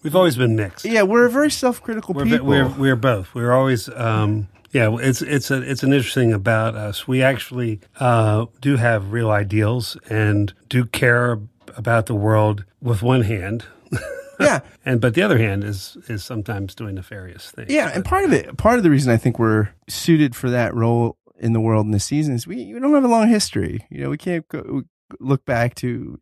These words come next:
Speaker 2: myths of King Arthur or Julius Caesar or a great Persian society. We, you know, we
Speaker 1: Well,
Speaker 2: got,
Speaker 1: yeah.
Speaker 2: but we got Ben Franklin and some really smart guys a couple hundred years ago. We don't, but our, our, our, our,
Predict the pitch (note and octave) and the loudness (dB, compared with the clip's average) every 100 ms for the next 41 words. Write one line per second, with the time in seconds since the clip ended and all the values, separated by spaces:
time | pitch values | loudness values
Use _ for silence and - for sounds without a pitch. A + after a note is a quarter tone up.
0 | _ C3 C3+ - C3 - C3 A2+ G2+ G#2+ | _ 2 2 2 -2 0 0 2 2 0
1 | - B2 B2 - B2+ A2 A2 G#2+ A2 A#2 | 0 -2 0 0 2 4 4 2 0 0
2 | A2+ A2+ A2+ - A#2 G#2 A2 A#2+ A#2 A#2 | 2 2 2 -2 -6 -6 -4 -4 -4 -4
3 | A2+ A2+ G#2+ G#2 - _ A#2+ A#2 A#2+ A#2+ | -4 -2 -2 -2 -6 _ -4 2 2 2
4 | - B2 A#2 B2 A2 A#2 - G2+ G#2 B2+ | 2 2 4 2 -4 -6 -4 -2 -2 -2
5 | C3+ D3 D#3 A#2 C3+ - _ - _ - | -4 -2 0 2 0 -4 _ -20 _ 0
6 | F#3 A#3 B3 A3+ A3+ A#3 - G3 A3 - | 4 4 4 2 2 2 4 2 2 2
7 | C#3 C#3+ F#3 D#3 D3+ E3 D3 D#3 F3 E3 | 2 2 -4 -4 -4 -4 -2 0 0 0
8 | E3 - _ - E3+ E3 D#3+ F#3 G#3 C3+ | -4 -10 _ -10 -2 0 0 0 2 0
9 | - C#3+ D3 D#3 D#3 G3+ A#3+ E3 A#2 D3+ | 0 -4 0 0 0 -2 0 2 2 4
10 | F3 D#3+ F3 D3+ E3+ E3 E3+ - D3+ E3+ | 2 2 0 2 0 0 0 0 0 0
11 | E3+ - D3 D3+ D3 | 0 -4 -4 -2 -2